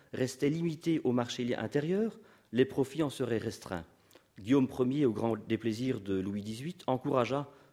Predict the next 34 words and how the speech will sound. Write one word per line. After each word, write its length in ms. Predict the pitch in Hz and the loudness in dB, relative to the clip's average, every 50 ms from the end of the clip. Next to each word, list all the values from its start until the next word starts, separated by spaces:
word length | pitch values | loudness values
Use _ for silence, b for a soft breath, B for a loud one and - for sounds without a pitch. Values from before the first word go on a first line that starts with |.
| B B - | B B 4
comme 200 | 131 127 123 117 | 6 6 6 6
branche 260 | 120 135 151 147 123 | 4 2 2 2 2
du 80 | 123 | 0
commerce 560 | 120 - 139 127 139 147 147 139 123 - - - | 0 2 2 4 4 2 2 0 -2 -4 -8 -8
et 60 | - | -6
de 100 | 101 104 | -2 0
l'industrie, 600 | 107 127 165 165 143 131 - - - 113 110 135 - b b b b b b b b b b | 0 2 0 0 -2 -4 -8 -8 -8 -8 -8 -8 -12 b b b b b b b b b b
ce 200 | b - - - | b -12 -4 -4
pactole 520 | 113 - - 139 - - - 135 139 151 147 | -2 0 0 -4 -4 -2 -2 0 0 0 0
qu'était 220 | - 117 - 123 | -4 -4 -4 -2
la 100 | 117 110 | -4 -2
contrefaçon, 640 | - 123 113 - 120 - - 104 92 92 92 90 87 _ b b b b b b b b - | -2 -4 -6 -6 -8 -8 -8 -8 -8 -8 -10 -12 -14 _ b b b b b b b b -6
et 80 | 113 | -4
favorisa 540 | 104 - 143 131 131 127 120 113 107 127 123 | 0 2 2 2 2 2 0 0 0 0 0
ainsi 260 | 120 113 110 - 120 | 0 -2 -4 -4 -4
l'imprimerie. 520 | 110 98 92 - 95 92 87 85 82 - - _ _ _ _ _ b b b b b b b b b | -4 -4 -4 -4 -4 -6 -6 -6 -10 -14 -14 _ _ _ _ _ b b b b b b b b b
Des 160 | - 107 - - | 2 2 2 4
comptoirs 420 | - 156 147 - 165 180 165 131 | 4 2 2 4 4 2 2 4
de 60 | 131 | 2
la 100 | 120 117 | 2 2
librairie 420 | 131 143 131 135 135 139 139 160 151 | 2 0 0 2 2 2 2 0 -4
furent 260 | - - 139 131 - | -2 -4 -4 -2 -2
établis 380 | 135 - - 123 127 127 - - | -4 -2 -2 -2 -2 -4 -4 2
à 120 | - 123 | 4 4
Londres 480 | 123 143 156 160 143 123 101 101 101 - - - - | 6 6 6 6 6 4 2 -2 -6 -8 -8 -4 -2
et 120 | 113 107 | 0 0
à 80 | 101 92 | 2 2
Leipzig. 480 | 98 98 - - - 104 - - - - _ b b b b b b | 0 -2 -2 -4 -10 -12 -12 -14 -16 -20 _ b b b b b b
La 120 | 110 117 113 | 0 0 2
voie 200 | 113 127 131 123 | 4 2 2 2
de 100 | 113 110 | 2 0
l'exportation 760 | 107 110 - - - - - - 110 107 - - 120 110 113 - | -2 -2 -4 -6 -10 -10 -6 -6 -6 -6 -4 -4 -4 -4 -4 -4
était 260 | - 104 104 101 - 98 | -4 -4 -4 -6 -6 -6
ouverte. 380 | 87 82 80 - - - - | -6 -6 -6 -8 -12 -20 -20